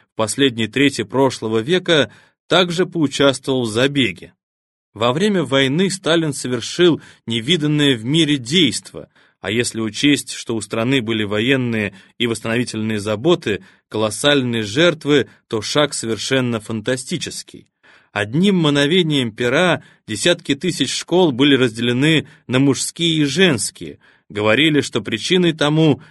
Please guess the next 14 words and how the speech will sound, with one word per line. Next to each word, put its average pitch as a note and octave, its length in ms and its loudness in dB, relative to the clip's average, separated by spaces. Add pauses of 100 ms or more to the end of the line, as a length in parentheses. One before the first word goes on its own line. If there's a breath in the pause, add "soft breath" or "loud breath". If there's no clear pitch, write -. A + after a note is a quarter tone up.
(120)
послужило C#3+ 560 2
убийство C#3+ 560 0
на A#2+ 140 0
почве A#2+ 360 0
любви A2+ 420 -2
и - 20 -2
ревности C#3+ 760 0 (220 loud breath)
дочери D3 440 2
дипломата B2 600 0
Уманского C#3 880 2 (180 loud breath)
с - 160 -12
сыном D#3 340 4
министра C3 520 0
Шахурина. A2+ 880 0